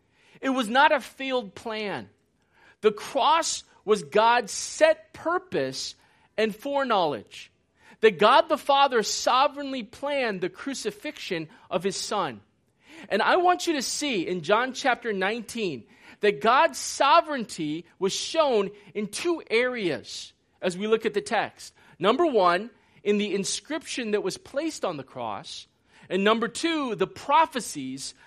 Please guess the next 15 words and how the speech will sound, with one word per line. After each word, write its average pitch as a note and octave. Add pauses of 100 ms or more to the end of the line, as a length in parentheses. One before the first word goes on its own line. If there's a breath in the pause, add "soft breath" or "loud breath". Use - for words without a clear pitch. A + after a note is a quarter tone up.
(200 soft breath)
that G#3
were A3+
fulfilled B3
at D3
the C#3
cross. - (380 loud breath)
So C4+
the B3+
inscription C4
that A3+
was G3+
placed -
on E3
the D3
cross. B2+